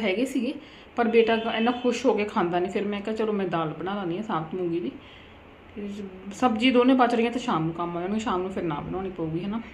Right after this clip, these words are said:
ਐਂ ਕਰਕੇ ਮੈਂ ਨਾਲ ਦਾਲ ਵੀ ਬਣਾ ਲਈ, ਦੋ ਆਪਸ਼ਨਸ ਹੋ ਗਈਆਂ।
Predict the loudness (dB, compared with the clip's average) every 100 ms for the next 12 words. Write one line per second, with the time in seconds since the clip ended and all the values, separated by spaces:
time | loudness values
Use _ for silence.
0 | -20 -20 -20 -20 -20 -20 -20 -18 -8 -6
1 | -6 -6 -4 -2 -2 -2 -4 -4 -4 -4
2 | -4 -2 -2 -4 -4 -6 -4 -4 -2 -4